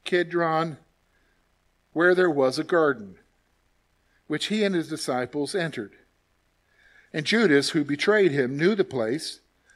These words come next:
for Jesus often, often met there with his disciples. Then Judas, having received a detachment of troops and officers from the chief priests and the Pharisees, came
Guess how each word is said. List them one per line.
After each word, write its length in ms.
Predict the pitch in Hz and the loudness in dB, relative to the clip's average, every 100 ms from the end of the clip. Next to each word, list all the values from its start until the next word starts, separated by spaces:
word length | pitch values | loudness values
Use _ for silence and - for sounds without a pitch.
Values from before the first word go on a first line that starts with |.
| _ | _
for 100 | - | -8
Jesus 400 | 123 165 160 143 - | -2 0 0 -4 0
often, 840 | 151 196 - 120 135 131 143 139 - - | 2 2 0 -4 -6 -12 -12 -12 -10 -2
often 460 | 160 180 139 123 | 0 0 -2 -2
met 320 | 135 139 - | -2 -2 -4
there 240 | 131 113 110 | -2 -2 -2
with 220 | 110 107 | -4 -6
his 180 | 123 113 | -8 -8
disciples. 800 | 120 - 165 143 135 98 - - _ _ _ - - _ _ _ | -10 -2 0 0 -2 -12 -18 -20 _ _ _ -20 -20 _ _ _
Then 440 | - 160 175 175 - _ 127 | 0 4 4 2 -8 _ -4
Judas, 500 | 220 220 139 151 - | 2 4 4 2 0
having 380 | 165 170 165 | 0 2 0
received 500 | 147 139 - 196 185 | -4 -4 -2 -2 0
a 80 | 139 | -2
detachment 680 | 135 131 180 175 - 135 117 | -2 -4 -2 -2 -4 -6 -8
of 80 | 117 | -8
troops 600 | - 285 185 175 - - _ _ _ - | -4 4 4 4 -4 -12 _ _ _ -8
and 140 | 143 | 0
officers 680 | 170 240 - - 131 131 - | 2 2 2 -4 -4 -4 -8
from 440 | - 208 247 269 | -2 4 4 4
the 100 | 226 | 0
chief 360 | - 170 160 - | 0 -2 -4 -4
priests 400 | 139 123 131 135 | -2 -2 -2 -6
and 120 | 123 | -6
the 40 | |
Pharisees, 680 | - 202 180 - 127 120 120 - - _ | -4 0 0 0 -4 -4 -6 -14 -20 _
came 580 | - 202 233 277 269 247 | -2 2 2 2 -2 -6